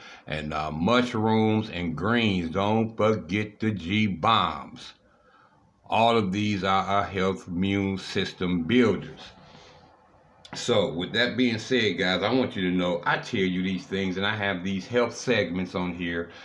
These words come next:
and these spiritual segments. It's because that I love you. And loving you guys is my food. And Teddy G is hungry each and every single day of his life.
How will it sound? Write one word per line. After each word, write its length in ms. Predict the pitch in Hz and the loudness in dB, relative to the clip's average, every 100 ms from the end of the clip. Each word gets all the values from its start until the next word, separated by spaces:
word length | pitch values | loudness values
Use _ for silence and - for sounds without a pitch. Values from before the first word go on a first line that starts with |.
| - | -6
and 160 | 90 101 | -2 -2
these 160 | 98 | -2
spiritual 500 | - 110 101 101 98 | -2 2 2 2 -2
segments. 560 | 92 104 95 85 92 - | -2 -2 0 0 -4 -6
It's 160 | 104 | -8
because 480 | - 101 98 92 87 | -6 -4 0 0 0
that 140 | 90 87 | 0 2
I 140 | 85 | 2
love 380 | 85 98 90 71 | 2 2 0 -2
you. 160 | 69 - - - - - - - | -12 -18 -20 -20 -20 -20 -18 -6
And 300 | 92 87 98 | -2 0 4
loving 320 | 131 123 113 | 4 6 4
you 180 | 104 104 | 4 2
guys 440 | 95 92 92 85 | 2 2 2 0
is 100 | 87 | -2
my 260 | 90 101 - | 0 0 2
food. 480 | 143 135 104 - 76 - - - | 4 6 6 2 -6 -14 -20 -10
And 300 | - 98 98 | -2 0 0
Teddy 300 | - 120 113 | 0 2 4
G 340 | 95 101 101 98 | 2 2 0 0
is 120 | 90 | -2
hungry 600 | 117 117 98 82 87 - | 2 2 4 0 -4 0
each 280 | 123 120 - - | 4 4 2 -4
and 240 | 95 - - | -4 -6 -2
every 320 | 123 101 92 | 0 0 0
single 320 | 92 107 95 90 | -2 -2 -2 -2
day 200 | 85 90 | 0 0
of 100 | 85 | -2
his 120 | 87 | -4
life. 260 | 78 73 | -6 -6